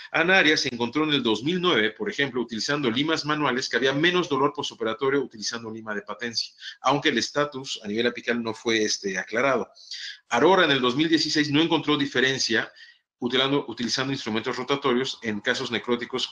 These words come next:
con lesión. Y Etem en el dos mil dieciocho encontró menos dolor postoperatorio en casos necróticos con lesión utilizando reciprocantes. En una revisión más reciente, en agosto del año pasado,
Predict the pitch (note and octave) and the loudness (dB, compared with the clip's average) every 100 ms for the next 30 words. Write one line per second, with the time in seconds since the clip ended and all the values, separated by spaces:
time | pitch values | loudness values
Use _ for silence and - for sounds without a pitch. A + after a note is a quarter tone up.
0 | - B2+ A#2 G2 - F#2 - - - - | -4 -2 0 0 0 -4 -8 -18 -18 -18
1 | - A2+ A#2+ F3 F3+ C#3 C#3+ B2 G#2 G#2 | -12 -8 0 0 2 0 2 0 0 0
2 | G#2+ C#3+ C#3+ D3 D#3 B2 C3 B2+ B2+ C#3+ | -2 -2 0 2 2 2 0 0 2 2
3 | C3+ D#3 G3 G3 E3 D#3 D#3 D3 C#3+ C#3+ | 4 4 4 4 4 2 0 -6 -6 -2
4 | C#3 C#3+ C#3 C#3 A2+ G#2+ B2+ B2+ B2+ B2 | -2 0 0 0 -2 -4 -4 -4 -6 -4
5 | C3 - B2 - C3+ C#3 C3+ C3+ - - | -4 -6 -10 -6 -4 -2 -4 -6 -14 -20
6 | - A#2 A#2+ G#2+ G#2 A#2 A#2 G#2+ - - | -12 -6 -2 -2 0 0 2 0 0 -4
7 | F2 - - - - - - A#2+ F#3 G#3+ | -10 -14 -18 -10 -10 -10 -6 0 4 4
8 | E3 C3 D#3 D3+ C3+ C3 C#3+ E3+ D3+ D#3+ | 4 2 2 2 2 2 2 2 2 0
9 | A#2 A2 B2 A#2 A2 A#2 B2 - D#3 A#2+ | 0 0 0 0 0 -4 -4 -2 2 2
10 | C#3 | 0